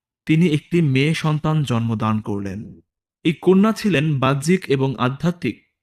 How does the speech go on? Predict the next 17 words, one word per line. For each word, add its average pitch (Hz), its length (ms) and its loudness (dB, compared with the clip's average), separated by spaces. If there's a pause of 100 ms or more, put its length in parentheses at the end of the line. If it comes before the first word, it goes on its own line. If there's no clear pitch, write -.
(120)
উভয় 165 320 4
সৌন্দর্যে 151 580 0
অনন্যা। 120 720 -4 (460)
সেও 196 380 2
ছিল 202 380 2
তার 151 260 0
রবের 139 400 2
একজন 131 420 -2
অনুগত 151 500 2
বান্দি। 117 580 -4 (420)
তারপর 185 520 0
আল্লাহ 170 360 2
তাআলা 196 460 2
এই 180 240 4
মেয়েকেই 196 560 2
সন্তুষ্ট 151 520 -2
চিত্তে 170 500 0